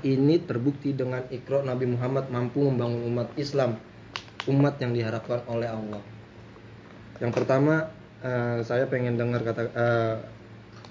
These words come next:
penger-, mak-, apa makna Iqra yang dimaksudkan dan ditujun-, ditujukan untuk Nabi Muhammad. Pandangan teman-teman itu seperti apa yang untuk, eh, perintah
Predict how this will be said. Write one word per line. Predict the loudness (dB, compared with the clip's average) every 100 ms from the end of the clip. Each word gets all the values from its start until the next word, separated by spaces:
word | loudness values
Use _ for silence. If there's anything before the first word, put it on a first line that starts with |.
| -20 -20 -18 -18 -18 -6
penger-, | 0 2 0 -2 -12 -20 -20 -8 2
mak-, | 2 2
apa | 0 2 4
makna | 4 2 0 0 0 -2 -4 -6 -6
Iqra | -6 0 4 4 2 -12 -6
yang | -2 0 0 0
dimaksudkan | 0 0 0 -2 -4 -4 0 2 2
dan | 2 0
ditujun-, | -2 -4 -2 -2 -4 -8
ditujukan | -8 -6 -4 -2 0 0 -2 -4
untuk | -4 -4 -6 -8 -14 -8 -2
Nabi | 2 4
Muhammad. | 4 4 4 4 2 -4 -18 -20 -18 -16 -16 -16 -2
Pandangan | 2 4 4 4 2
teman-teman | 0 0 -2 -2
itu | -2 -2
seperti | -2 -4 -2
apa | 0 0 2
yang | 0 0 -2
untuk, | -4 -4
eh, | -4 -2 0 0 0 0 -2 -6 -12 -16 -12 -10 -10 -4 0
perintah | 2 2 4 4 2 -4